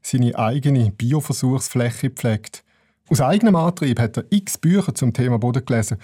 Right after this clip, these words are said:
und das Thema Pestizid treibt ihn um. Man hört's.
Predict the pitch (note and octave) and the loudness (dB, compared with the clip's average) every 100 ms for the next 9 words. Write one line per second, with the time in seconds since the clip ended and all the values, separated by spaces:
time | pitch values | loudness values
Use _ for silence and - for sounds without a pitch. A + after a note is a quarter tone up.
0 | - - _ - B2 A#2+ A2+ A2 A2 - | -14 -20 _ -4 -2 0 0 0 -2 -2
1 | G#2 - D3+ F3+ - - - _ - A#2 | -4 0 0 -2 -6 -20 -20 _ -6 -2
2 | G#2+ A2 B2+ D#3 F2+ G#2+ G#2 A#2 C#3+ - | -2 2 2 2 2 0 0 0 0 -6
3 | - | -16